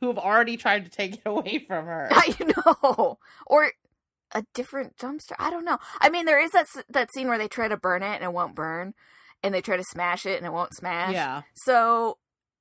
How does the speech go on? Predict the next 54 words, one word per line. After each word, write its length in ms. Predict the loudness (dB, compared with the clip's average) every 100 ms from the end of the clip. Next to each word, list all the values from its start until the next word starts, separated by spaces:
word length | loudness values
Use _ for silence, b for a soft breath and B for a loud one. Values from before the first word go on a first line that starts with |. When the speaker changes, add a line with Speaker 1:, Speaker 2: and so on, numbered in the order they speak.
| _ 2
Speaker 2:
I 120 | 2
mean, 180 | 2 0
it 140 | -2
is 280 | -2 -4 -4
indestructible, 960 | -4 -4 -2 0 0 -4 -6 -4 -6 -8 _ _ _ _ 0
right? 220 | 2 2 2
But 100 | 0
if 100 | 0
this 160 | -4
is 100 | 0 2
like 140 | 2
a 60 | 0
Jumanji 520 | 0 2 2 0 -8
scenario, 440 | -6 -4 -4 -4
you 160 | -2 -2
throw 300 | 2 4 4
it 100 | 0
into 160 | -6
the 120 | -8 -10 -10
sea. 160 | -10
Speaker 1:
Yeah, 420 | -2 2 4 2 2
Speaker 2:
You 80 | 4
know, 120 | 4
Speaker 1:
right? 240 | 4 2
Speaker 2:
you 40 | 0 -2
do 60 |
something. 560 | 2 2 2 0 0 2
Speaker 1:
I 60 | 2
get 320 | 2 -2 0
you're 140 | -2
like, 180 | -2 -4
"Okay, 240 | -4 -2
I 40 | -2
want 160 | -2 -4
it 60 | -6
to 60 |
go 100 | -10
somewhere 280 | -8 -8 -6
where 100 | -6
someone's 340 | -8 -10 -8 -6
not 180 | -6
gonna 140 | -6 -8
find 360 | -4 -4 -2 -4
it." 340 | -4 -4 -8 _ _ _ _ _ _ _ -12
But 100 | -10
you, 80 | -8
yeah, 240 | -6 -6 -8
you, 160 | -12 -12
you 120 | -14
throw 220 | -12 -14 -16
it 80 |
into 160 | -16 -18
the 100 | -18
sea. 520 | -16 -12 -12 -12 -18